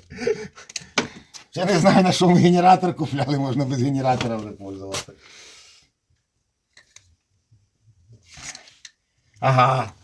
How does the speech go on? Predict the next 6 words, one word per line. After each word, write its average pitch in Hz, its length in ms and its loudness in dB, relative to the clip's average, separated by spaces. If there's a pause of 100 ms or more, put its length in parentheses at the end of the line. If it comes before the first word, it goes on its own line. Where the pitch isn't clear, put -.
(220)
збивай, 131 440 0
знесли. 110 560 -8 (1800)
Так. 135 260 -8 (2750)
Наче 233 560 0 (1800)
і 175 100 0
економки 214 840 2